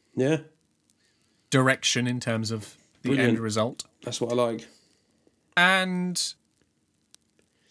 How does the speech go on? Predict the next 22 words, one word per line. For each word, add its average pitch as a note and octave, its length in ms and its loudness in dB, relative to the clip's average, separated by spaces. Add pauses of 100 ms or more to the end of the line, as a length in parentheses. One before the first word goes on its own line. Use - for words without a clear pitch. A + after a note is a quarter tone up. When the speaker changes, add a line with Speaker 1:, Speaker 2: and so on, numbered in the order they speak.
(120)
Speaker 2:
we F3 200 4
come, A#3 380 2
I F3+ 80 2
suppose, F3+ 560 2
later D#3+ 400 2
into C#3+ 320 0
the A#2+ 60 -2
day, A#2 260 0
'cause B2+ 160 -6
I B2+ 140 4
imagine C3 320 -2
this A#2+ 180 -4
is A#2 140 -6
a A2+ 160 -2
continued A2 720 -4
push G#2 260 -6
that - 80 -12
you've G#2 220 -10
got G#2+ 220 -8
going G#2 260 -6
on G#2 160 -6
and G2+ 180 -8